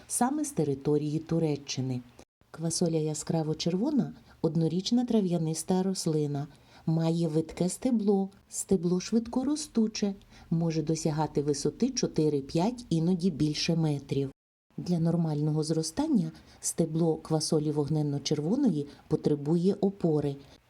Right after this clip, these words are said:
Листки, як і у всіх інших видів квасолі, трійчасті, довгочерешкові. Цвітіння тривале, починається з середини червня і триває до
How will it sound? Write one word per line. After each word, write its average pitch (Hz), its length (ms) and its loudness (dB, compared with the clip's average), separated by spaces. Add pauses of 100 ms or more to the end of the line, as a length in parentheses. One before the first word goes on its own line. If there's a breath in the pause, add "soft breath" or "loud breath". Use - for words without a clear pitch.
(120)
Листки, 196 680 0
як 175 340 0
і 180 60 4
у - 200 0
всіх 185 400 -2
інших 151 440 -2
видів 147 340 0
квасолі, 175 640 -2 (240 loud breath)
трійчасті, 226 840 0
довгочерешкові. 180 1200 0 (460)
Цвітіння 220 720 0
тривале, 185 720 0 (340 loud breath)
починається 160 800 0
з 151 40 -4
середини 151 600 0
червня 247 520 0 (160)
і 160 200 2 (120)
триває 180 640 0 (160 loud breath)
до 233 320 2